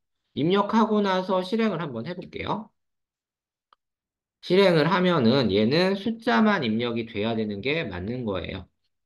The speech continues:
숫자만 입력돼야 되는데 만약에 영문으로 놓고 한다.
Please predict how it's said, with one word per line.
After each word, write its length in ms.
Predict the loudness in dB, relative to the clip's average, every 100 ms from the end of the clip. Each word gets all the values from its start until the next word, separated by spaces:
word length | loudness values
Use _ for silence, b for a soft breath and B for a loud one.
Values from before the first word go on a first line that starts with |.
| _
숫자만 440 | -8 0 2 2
입력돼야 420 | 0 -2 -4 -8 -8
되는데 480 | -8 -6 -6 -6 b b b _
만약에 760 | -2 2 2 4 4 6 6 6
영문으로 540 | 4 4 4 6 4
놓고 280 | 4 0 0
한다. 540 | 0 0 0 0 -4